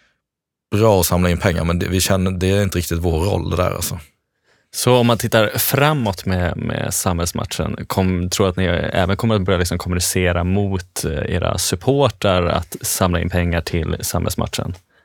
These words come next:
Speaker 1: Det tror jag. Det, det ligger i planen framåt. Vi är inte riktigt, vi är inte riktigt där än. Men det är ju, jag menar, när vi,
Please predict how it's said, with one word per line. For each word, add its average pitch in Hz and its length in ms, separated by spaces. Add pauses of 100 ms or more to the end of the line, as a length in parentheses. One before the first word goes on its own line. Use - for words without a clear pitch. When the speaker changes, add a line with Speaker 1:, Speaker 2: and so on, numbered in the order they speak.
(240)
Speaker 1:
Det 104 100
tror 87 180
jag. - 80 (600)
Det, 107 340
det 98 180
ligger 92 340
i - 20
planen 82 340
framåt. 85 340
Vi 90 100
är 90 40
inte 85 180
riktigt, - 480 (720)
vi 101 80
är 101 40
inte 95 140
riktigt 85 240
där 95 220
än. 82 300 (180)
Men 95 200
det 101 80
är 117 240
ju, 104 200
jag 95 140
menar, 92 180
när 92 120
vi, 104 320